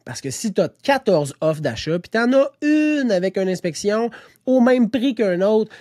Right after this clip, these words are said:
puis que les deux sont gagnantes, il y a des maudites bonnes chances que le vendeur prenne la promesse d'achat qui a pas d'inspection. Puis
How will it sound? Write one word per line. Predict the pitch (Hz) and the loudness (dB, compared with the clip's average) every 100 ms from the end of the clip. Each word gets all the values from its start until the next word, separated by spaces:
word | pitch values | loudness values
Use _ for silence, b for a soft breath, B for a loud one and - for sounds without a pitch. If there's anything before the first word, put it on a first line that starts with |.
| B | B
puis | 190 | -6
que | 214 | -2
les | 226 | 0
deux | 175 226 262 | 2 2 2
sont | 233 202 | 0 -2
gagnantes, | 185 180 180 190 214 214 | 0 -2 0 0 -2 -2
il | 269 | -2
y | |
a | |
des | 254 285 277 - b - | -2 -2 -4 -6 b -8
maudites | 170 202 233 311 359 165 180 | -2 4 4 4 2 2 -2
bonnes | 143 143 | -2 -4
chances | 120 165 170 | -4 -8 -6
que | 160 | -6
le | 135 | -4
vendeur | 143 147 175 165 | -4 -2 -4 -4
prenne | 160 160 170 180 139 b b b b | -4 0 0 0 -4 b b b b
la | 143 175 208 | -2 0 0
promesse | 170 156 147 | -4 -10 -10
d'achat | 131 - 196 190 | -12 -10 -12 -10
qui | 175 | -10
a | 139 | -10
pas | - 202 202 - | -2 0 0 -2
d'inspection. | 135 160 - 123 - 95 - B B | -4 -4 -6 -10 -12 -16 -16 B B
Puis | - 214 220 | 4 6 4